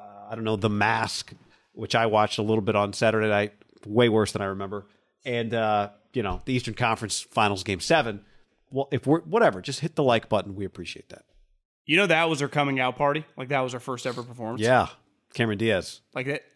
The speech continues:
Speaker 2: didn't they find her a little, like, Whitney Houston style? Like, she was a nobody.
Speaker 1: Really?
Speaker 2: I think it was, like, I thought someone had run into her at a restaurant or something, like, one of the directors or someone in
Speaker 1: I can see that.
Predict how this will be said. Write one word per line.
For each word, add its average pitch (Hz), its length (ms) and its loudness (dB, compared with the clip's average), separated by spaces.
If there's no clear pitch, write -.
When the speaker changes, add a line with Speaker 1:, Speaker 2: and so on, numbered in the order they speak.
Speaker 2:
didn't 160 200 -2
they 160 160 2
find 147 360 0
her 135 180 -2
a 131 100 -8
little, 139 180 -2
like, 120 160 -2
Whitney 127 300 -6
Houston 123 400 -6
style? 104 500 -4
Like, 101 260 -10
she 147 180 -4
was 131 200 -4
a 107 80 -8
nobody. 110 720 -6
Speaker 1:
Really? 120 320 4
Speaker 2:
I 143 240 2
think 165 300 0
it 147 40 4
was, 127 300 -2
like, 113 420 -6
I 147 120 0
thought 156 220 0
someone 143 300 0
had 113 160 -6
run 135 180 -2
into 135 240 -2
her 120 60 -2
at 107 60 -6
a 95 60 -8
restaurant 139 760 -2
or 139 80 -4
something, 143 600 -4
like, 113 220 -10
one 131 160 -6
of 123 80 -6
the 120 60 -8
directors 127 800 -6
or 101 60 -12
someone 135 300 -4
in 123 60 -4
Speaker 1:
I 117 40 -2
can 123 240 0
see 131 80 2
that. 123 80 4